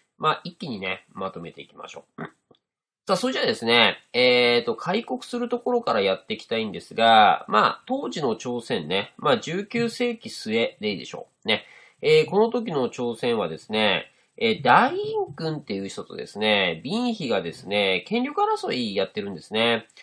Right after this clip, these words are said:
えー、皇帝は高宗で、まあ、この高宗の父ちゃんが大院君なんですね。彼は鎖国を訴えるわけ。どことも付き合わない。ね。えー、朝鮮は朝鮮だけで生きていくんだっていうのが、まあ、大院君の話。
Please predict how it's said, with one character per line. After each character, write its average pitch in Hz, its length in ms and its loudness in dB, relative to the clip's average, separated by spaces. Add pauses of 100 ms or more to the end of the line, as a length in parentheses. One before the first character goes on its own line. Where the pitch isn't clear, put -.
(300)
え 170 220 4
ー、 170 80 -4
皇 240 180 0
帝 247 180 0
は 233 140 4
高 262 300 -4
宗 90 300 -4
で、 123 440 4
ま 151 120 -2
あ、 - 20 0
こ 160 80 -4
の 156 80 -4
高 427 340 4
宗 180 260 0
の 226 140 0
父 175 300 -6
ち - 140 -4
ゃ 87 60 -2
ん 90 120 -8
が 120 360 4
大 104 280 0
院 117 160 -4
君 - 200 -18
な - 80 -20
ん - 60 -20
で - 80 -20
す - 140 -10
ね。 143 320 4 (380)
彼 208 280 0
は 107 320 8
鎖 - 220 -10
国 190 320 -4
を 220 60 -2
訴 233 160 -2
え 233 80 2
る 226 40 2
わ 196 80 0
け。 - 360 -6
ど 151 200 -2
こ 247 140 -2
と 262 140 -2
も 262 100 4
付 - 180 -6 (100)
き 107 40 2
合 104 80 2
わ 107 80 2
な 90 60 -2
い。 - 100 -10 (140)
ね。 110 240 -6 (100)
え 107 340 0
ー、 - 20 -14
朝 120 200 -4
鮮 120 200 -2
は 185 120 2
朝 123 260 -6
鮮 208 240 -4
だ 202 120 -4
け 214 100 -6
で 220 80 -2
生 202 100 -6
き - 80 -18
て 240 100 -6
い 233 60 -8
く 226 140 -6
ん 226 80 -4
だ 220 120 4
っ 226 140 -6
て - 100 -8
い 160 40 -4
う - 20 -6
の - 100 -4
が、 147 380 8
ま 107 200 4
あ、 85 60 -2
大 95 280 0
院 90 80 -10
君 120 180 -10
の 127 80 -2
話。 - 380 -12